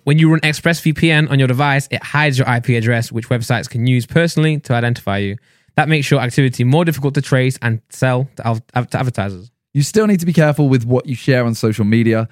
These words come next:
Speaker 2: but ExpressVPN can make your web browsing more anonymous.
Speaker 1: ExpressVPN also encrypts a hundred percent of your data to keep you safe from hackers and prying eyes.
Speaker 2: Many V P Ns slow down your internet, but not ExpressVPN.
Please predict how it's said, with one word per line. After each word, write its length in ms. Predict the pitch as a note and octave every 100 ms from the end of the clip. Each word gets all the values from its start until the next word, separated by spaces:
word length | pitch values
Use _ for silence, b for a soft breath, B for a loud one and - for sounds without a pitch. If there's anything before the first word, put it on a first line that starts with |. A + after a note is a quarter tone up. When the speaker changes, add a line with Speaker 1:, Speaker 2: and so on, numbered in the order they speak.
| b
Speaker 2:
but 80 | A#2
ExpressVPN 760 | A2+ - D#3+ D3 C#3+ C#3+ C3+ B2+
can 100 | B2
make 160 | A#2+
your 120 | A#2
web 260 | G#2+ B2 G#2
browsing 340 | A#2+ A#2+ A#2
more 180 | A#2 D3+
anonymous. 520 | D3+ C#3+ F#2+ - - _ _ C#3+
Speaker 1:
ExpressVPN 600 | C#3 G3+ G3+ E3+ E3+ D#3+
also 300 | E3+ E3 E3+
encrypts 420 | D3+ C#3 - - -
a 60 |
hundred 140 | D3 D#3+
percent 240 | D3 C#3+
of 80 | C3
your 120 | B2+
data 340 | A#2+ C3+ C3 B2
to 100 | A#2
keep 200 | B2+ G#2+
you 180 | A2+
safe 260 | A2 B2+ A#2+
from 100 | A2
hackers 340 | C3+ C3 B2+ B2
and 240 | G#2+ G2+
prying 360 | - G#2+ G#2+ G#2+
eyes. 420 | G#2+ G#2+ F2 F2+
Speaker 2:
Many 280 | C3 F#3 F#3
V 140 | C#3+
P 140 | B2+ C3
Ns 220 | B2+ C3+
slow 240 | - C3+ C3
down 160 | C3 B2+
your 100 | B2
internet, 360 | C3 B2+ G#2
but 100 | -
not 300 | A2+ C3+ -
ExpressVPN. 1040 | C3+ - - B2+ B2+ B2+ B2+ B2 C3+ A2+